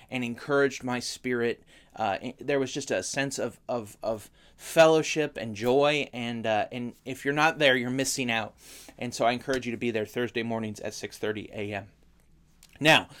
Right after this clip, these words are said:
let's set the scene for the sermon this morning. I want you to imagine this. I want you to imagine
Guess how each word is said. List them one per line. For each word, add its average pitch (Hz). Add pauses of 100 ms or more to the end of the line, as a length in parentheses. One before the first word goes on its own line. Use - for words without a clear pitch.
(120)
let's 160
set 240
the 196
scene 127 (720)
for 135 (380)
the 120
sermon 127
this 120
morning. 107
I 113
want 165
you -
to 185
imagine 143
this. - (300)
I 131
want 165
you 254
to 233
imagine 123